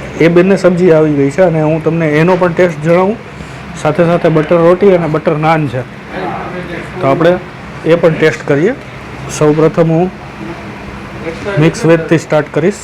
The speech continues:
વાવ. મિત્રો, મિક્સ વેજ તો મેં ઘણી જગ્યાએ ખાધું છે, ઘણી જગ્યાએ ટેસ્ટ કરેલું છે,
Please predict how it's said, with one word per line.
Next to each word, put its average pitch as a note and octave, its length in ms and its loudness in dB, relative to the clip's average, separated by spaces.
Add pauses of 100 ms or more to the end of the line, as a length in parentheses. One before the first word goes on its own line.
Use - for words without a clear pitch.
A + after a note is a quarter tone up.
(2250)
વાવ. C#3 260 0 (3250)
મિત્રો, E3+ 260 2
મિક્સ D#3+ 340 -2
વેજ D#3+ 120 4 (100)
તો E3 80 4
મેં D#3 240 0 (440)
ઘણી D3 360 2
જગ્યાએ C#3 480 0
ખાધું C3 280 0
છે, B2+ 80 -4 (960)
ઘણી E3 240 4
જગ્યાએ D#3 340 4
ટેસ્ટ C3+ 340 -2
કરેલું C3+ 420 0
છે, - 20 -8